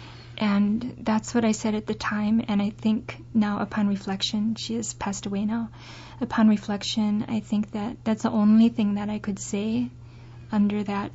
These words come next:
circumstance where she was so sorry and she was crying so much. Um, I had to make myself very small because her emotion took up every part of the room.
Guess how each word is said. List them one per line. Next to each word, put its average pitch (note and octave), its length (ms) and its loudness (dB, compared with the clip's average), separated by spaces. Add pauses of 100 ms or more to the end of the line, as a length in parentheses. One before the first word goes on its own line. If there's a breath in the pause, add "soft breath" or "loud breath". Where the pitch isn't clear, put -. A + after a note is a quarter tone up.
(120)
circumstance G#3+ 840 0
where G3+ 120 2
she G#3 200 2
was G3+ 200 0
so B3+ 420 2
sorry G3+ 580 -4
and A3 220 0
she A3+ 180 0
was A3 180 -4
crying G3+ 440 0
so A#3 280 0
much. G#3 520 0 (920 loud breath)
Um, G3+ 280 2
I A3 80 4
had G#3+ 220 4
to A3 80 0
make G#3 260 2
myself G#3 360 0
very G3+ 260 -2
small G3 460 0
because G3+ 420 -6
her A3 360 -4
emotion G#3 640 2
took - 220 -8
up G#3 140 -6 (920 loud breath)
every G#3 420 2 (260)
part - 340 -4
of G3 100 -4
the G3 120 0
room. G3+ 320 0